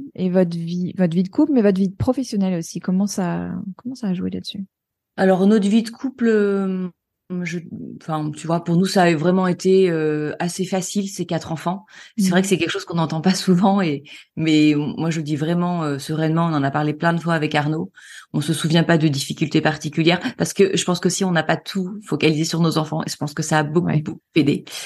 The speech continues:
Speaker 1: Ouais.
Speaker 2: Euh, ils se sont pas sentis, euh, au centre de nos vies, hein, même si on les a beaucoup aimés, on s'occupait d'eux,
Speaker 1: Mhm.
Speaker 2: mais il n'empêche qu'ils étaient pas, euh, voilà,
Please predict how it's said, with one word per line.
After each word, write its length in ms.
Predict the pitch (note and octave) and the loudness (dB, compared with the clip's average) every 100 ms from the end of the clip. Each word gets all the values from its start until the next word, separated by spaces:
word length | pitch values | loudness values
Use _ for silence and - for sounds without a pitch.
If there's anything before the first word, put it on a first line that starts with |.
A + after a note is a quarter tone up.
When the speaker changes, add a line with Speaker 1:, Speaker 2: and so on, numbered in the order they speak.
| - | -6
Speaker 1:
Ouais. 140 | E3 E3 | -4 -2
Speaker 2:
Euh, 100 | D#3+ D3 C#3+ D3 | -2 -2 -2 -2
ils 60 | D3 | -2
se 100 | D#3+ | -2
sont 160 | D3 C#3+ | -2 2
pas 160 | G3 | 2
sentis, 420 | G3 F3+ - F3+ F3 | 2 0 0 2 2
euh, 440 | D3 C#3 C3+ B2+ | 4 2 2 0
au 120 | D3 | 0
centre 440 | C#3 - G3 F#3+ D#3 | -2 0 0 0 0
de 120 | D#3 | 2
nos 160 | E3 D#3 | 2 2
vies, 340 | D#3+ A3+ - _ - | 2 0 -2 _ -10
hein, 100 | C#3 | -6
même 180 | D3 C3+ | -4 -4
si 140 | - | -2
on 60 | C#3+ | -2
les 160 | C#3 C3 | 0 -2
a 60 | |
beaucoup 220 | B2 - C#3 | -4 -6 -4
aimés, 120 | C#3+ | -4
on 40 | |
s'occupait 400 | D3+ D3 D#3+ E3+ | -4 -4 0 2
d'eux, 140 | D#3 F#3 | 4 4
Speaker 1:
Mhm. 60 | E3 | 2
Speaker 2:
mais 100 | C#3 | -2
il 60 | |
n'empêche 260 | - - E3+ | -4 -8 -8
qu'ils 140 | D3+ C3+ | -8 -6
étaient 160 | C#3 | -6
pas, 300 | C#3+ D3+ D3+ | 0 0 0
euh, 260 | C3 A2 - | -2 -4 -2
voilà, 320 | C#3+ B2+ | 0 0